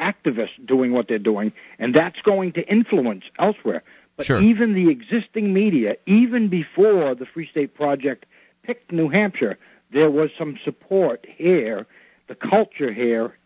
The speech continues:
Speaker 1: is fantastic. It's the only place that I'm aware of in the country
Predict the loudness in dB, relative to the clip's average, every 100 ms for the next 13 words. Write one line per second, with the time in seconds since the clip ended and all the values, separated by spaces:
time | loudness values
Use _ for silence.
0 | -2 0 0 -2 -20 _ -6 -6 -4 -2
1 | -4 0 -2 -2 _ _ _ -14 -14 -12
2 | 0 0 2 0 2 0 -2 -2 -2 -2
3 | -4 0 2 2 2 -2 -4 -10 -10 -6
4 | -6 -2 -2